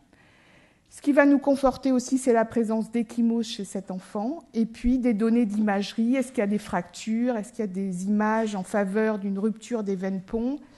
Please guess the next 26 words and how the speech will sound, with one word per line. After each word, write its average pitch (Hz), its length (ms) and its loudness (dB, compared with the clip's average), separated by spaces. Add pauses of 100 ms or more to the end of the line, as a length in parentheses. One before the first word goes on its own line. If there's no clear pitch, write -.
(260)
Est-ce 202 160 -6
qu'il 233 120 -2
y - 20 0
a 208 40 -2
des 208 140 0
lésions 214 320 0
médulaires ? 185 600 -2 (840)
Et 214 100 6
enfin, 214 440 0
extrêmement 220 480 -2
important 214 560 -4 (360)
dans 190 140 -2
toute 247 280 -6
histoire 220 340 -2
de 190 80 -4
maltraitance, 185 760 -6
c'est 214 100 -4
le 202 140 -4
délai 214 520 0 (420)
dans 196 160 0
le 202 100 4
recours 202 400 0
aux 185 80 0
soins 185 460 -4
qu'on 185 460 -6
observe 185 840 -4